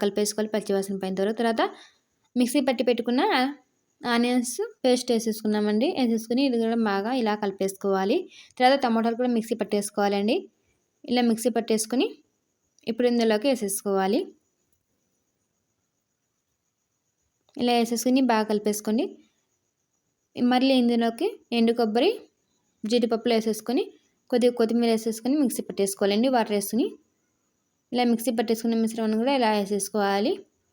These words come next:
ఇలా వేసేసుకొని బాగా కలిపేసుకోవాలండి. ఒక రెండు మూడు నిమిషాలు ఇలా బాగా కలిపేసుకోవాలండి,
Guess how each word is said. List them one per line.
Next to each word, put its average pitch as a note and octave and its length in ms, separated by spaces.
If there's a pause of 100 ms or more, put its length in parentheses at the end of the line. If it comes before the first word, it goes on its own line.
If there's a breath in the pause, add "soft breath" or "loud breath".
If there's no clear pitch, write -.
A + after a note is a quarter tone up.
(480)
ఇలా A#3+ 200
వేసేసుకొని A#3 540
బాగా G#3+ 200
కలిపేసుకోవాలండి. G#3 800 (2250)
ఒక A3+ 140
రెండు B3 180
మూడు A#3+ 120
నిమిషాలు B3 280
ఇలా G#3+ 180
బాగా G3+ 180
కలిపేసుకోవాలండి, G#3 800